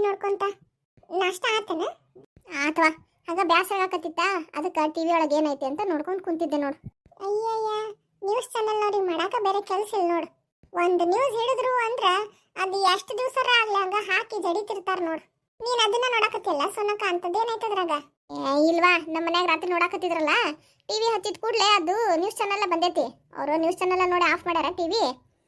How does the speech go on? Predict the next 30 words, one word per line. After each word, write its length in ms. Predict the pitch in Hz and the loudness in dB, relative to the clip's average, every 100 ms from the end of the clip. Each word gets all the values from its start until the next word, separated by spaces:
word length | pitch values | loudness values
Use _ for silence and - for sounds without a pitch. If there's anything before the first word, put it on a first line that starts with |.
| - - _ - | -20 -20 _ -8
ಈಗ 80 | 415 403 | -2 4
ನಾ 80 | 403 427 | 4 4
ಹಚ್ಚಾಕ್ 260 | 381 392 | 0 -4
ನೋಡ್ದೆ, 340 | 392 403 381 392 415 370 330 302 | -2 -2 -2 -2 0 0 0 0
ಅದು 120 | 302 | 2
ನ್ಯೂಸ್ 200 | 311 339 302 | 2 2 2
ಬಂದೈತಿ. 300 | 311 330 311 - - 302 | 0 0 -4 -8 -6 -4
ಈಗ 100 | 277 302 302 | -2 -2 -2
ಯಾವ್ದಾರ 240 | 311 403 415 | -2 -4 -6
ಪಿಕ್ಚರ್ 240 | 330 453 466 | 0 2 2
ಐತೇನಂತ 400 | 415 392 392 415 381 | 0 -4 -4 -2 -2
ನೋಡೋಣ 260 | 349 370 349 | 0 0 0
ಅನ್ನಕತ್ತಿದ್ದೆ 520 | 349 349 320 311 294 302 | -2 -4 -6 -2 -2 -2
ನೋಡು. 140 | 294 _ _ _ _ _ _ _ _ _ _ | -4 _ _ _ _ _ _ _ _ _ _
ಏ, 100 | 311 311 320 320 339 | -20 -12 -8 -4 -2
ಇರ್ಲಿ 220 | 339 349 | 2 2
ಬಿಡು 140 | 320 339 359 | 2 0 0
ಸೋನಕ್ಕ, 300 | 339 349 370 370 _ _ - | -2 -2 -4 -8 _ _ -12
ಅದು 160 | 339 339 311 | -8 -4 -4
ಆಫ್ 140 | 359 381 | -2 0
ಮಾಡತ್ಲ 320 | 359 349 349 302 | 2 0 -2 -2
ಹೋಗ್ಲಿ. 280 | 330 359 359 349 | 2 2 2 0
ನಾನು 180 | 302 311 370 | -4 -2 0
ಹಿಂಗ್ 160 | 339 | 0
ಒಂದ್ 140 | 311 302 | -2 -2
ಮಸ್ತ್ 340 | 320 349 - 381 | -4 -4 -2 -2
ಅಂದ್ 140 | 370 | 0
ಸುದ್ದಿ 200 | 349 311 349 | -2 -2 0
ತಂದೇನಿ. 320 | 370 370 370 359 _ _ - | 0 2 0 -4 _ _ -6
ಹೌದೇನ್ಲಿ, 400 | 359 349 302 | 2 2 2